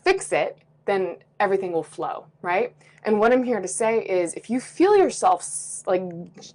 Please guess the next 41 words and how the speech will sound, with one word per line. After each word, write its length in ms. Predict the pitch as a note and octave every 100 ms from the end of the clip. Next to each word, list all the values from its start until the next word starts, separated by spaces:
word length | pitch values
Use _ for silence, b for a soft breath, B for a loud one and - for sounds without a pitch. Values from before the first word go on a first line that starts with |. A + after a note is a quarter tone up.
| F#3+
jumping 420 | B3+ C4+ D4 A#3+
into 360 | G#3 C4 C4+
that 200 | A#3 F3+
crazy 360 | - G#3+ A3 G#3+
girl 220 | G#3 F#3
mode 480 | F3 C4+ C4 D#3+ F#3 _ _ _ _ _ _ -
where 160 | G#3 G3
you're 80 | F#3+
starting 420 | F#3+ G3+ G#3 B3
to 60 | A#3+
get 160 | A3+
into 140 | A3 G3+
that 160 | G3
overfunctioning 760 | G#3+ G3+ F#3+ G3+ A3 - F3 F3
and 80 | E3
you're 80 |
starting 420 | E3 - F3+ G3+ G#3+
to 60 |
get 160 | F#3+ F#3+
into 240 | F#3 F#3
that 260 | F#3 E3+ - b b b b
overanalyzing 1040 | G3+ F#3 - A3 A#3 A3 G3+ G3 G3 F#3+
and 120 | E3 D#3+
stressing 800 | - - G#3+ A3+ A3 G3 F#3 F3
and 240 | D#3+ D#3 b b b b _ _ -
always 440 | G#3 A3+ A3+ G3
l-, 180 | F#3 F#3+
thinking 520 | - - A3+ A3+ G3+
about 340 | E3+ F3+ F#3 -
the 60 |
future 480 | D#3+ A3 G#3 - F3
and 80 | E3
not 200 | F3+ -
being 200 | F#3 E3+
present 460 | - G3+ G3 E3+
about 260 | F3 E3+ E3
the 60 | D#3+
self 580 | - F3+ F#3 D#3+ - _
in 200 | - F3+
this 200 | D#3+ D3+
moment, 580 | E3+ F#3 B3+ D#3+ D3+ -